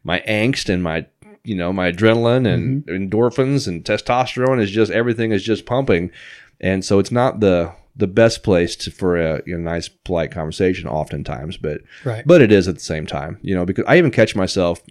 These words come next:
Speaker 1: and we've talked about gym etiquette before in podcasts, you know, of, of past in the long, long ago, but I catch myself sometimes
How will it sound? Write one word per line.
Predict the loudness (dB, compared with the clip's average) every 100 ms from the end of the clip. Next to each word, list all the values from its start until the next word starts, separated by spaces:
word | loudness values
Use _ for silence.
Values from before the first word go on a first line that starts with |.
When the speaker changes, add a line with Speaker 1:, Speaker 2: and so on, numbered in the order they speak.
| -16
Speaker 1:
and | -8 -4
we've | -4
talked | -2 -6
about | 0 -2
gym | 0 0 0
etiquette | 0 -2 -4 -6
before | -6 -4 -4 -4 -8 -10
in | -8
podcasts, | -4 -4 -4 -6 -6 -8 -18 -20 -14
you |
know, | -10 -10 -14 -16 -14
of, | -14 -10
of | -8 -4
past | -4 -4 -6 -6
in | -4
the | -2
long, | 0 0 0
long | -2 -4
ago, | -6 -8 -8 -10 _ _ _ _ -20 -10 -2
but |
I | -2
catch | 0 -2 0
myself | -2 0 0 0 0
sometimes | -2 -4 -2 -2 -2 -4